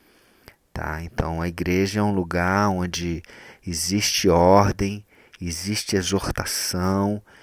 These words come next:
existe, é, regra, tá? Então, isso é muito, muito importante. E é essa regra,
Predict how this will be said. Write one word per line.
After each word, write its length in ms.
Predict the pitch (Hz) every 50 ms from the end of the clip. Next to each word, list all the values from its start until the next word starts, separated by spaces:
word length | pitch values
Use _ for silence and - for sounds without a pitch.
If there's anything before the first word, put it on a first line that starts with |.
| - - _ -
existe, 920 | 87 87 85 82 85 95 104 107 104 - - - - - 101 92 90 - - - - - - _ -
é, 320 | - 87 87 87 87 85
regra, 840 | 73 73 87 92 98 98 101 104 104 98 95 110 110 110 113 120 - _ _ _ _ _ _ _ _ _ _ _ _ _ _ - -
tá? 280 | - 80 82 87 92
Então, 720 | 95 92 87 - 90 87 90 90 92 95 98 98 92 85 58
isso 380 | 69 90 95 92 - - -
é 60 | 101
muito, 640 | 95 92 92 92 98 101 110 117 120 127 123 - - 117
muito 340 | 107 101 101 104 101 -
importante. 840 | 104 101 - - - - 107 - - 90 85 82 85 - - - - _ _ - - - - - - - _ _ _ - - _ _ -
E 100 | - 80
é 60 | 82 85
essa 300 | 85 85 - - - 113
regra, 640 | - 85 104 101 101 95 85 80 82 82 90 -